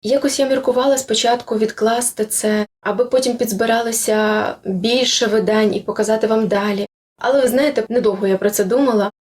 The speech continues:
якось одразу вирішила, що потрібно робити все зразу. От зараз придумала, зараз є в мене ці книги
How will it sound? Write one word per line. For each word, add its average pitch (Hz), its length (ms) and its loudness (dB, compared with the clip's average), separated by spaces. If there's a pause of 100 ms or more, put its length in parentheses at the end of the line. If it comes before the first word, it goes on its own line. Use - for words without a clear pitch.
якось 214 280 0
одразу 214 320 2
вирішила, 220 520 0
що 196 480 -2 (420)
потрібно 240 400 0
робити 220 300 0
все 220 200 -2
зразу. 202 560 -2
От - 440 -4 (120)
зараз 220 360 0 (300)
придумала, 254 540 0
зараз 214 320 0
є 233 140 0
в 269 80 -8
мене 214 220 0
ці 214 140 -6
книги 208 360 0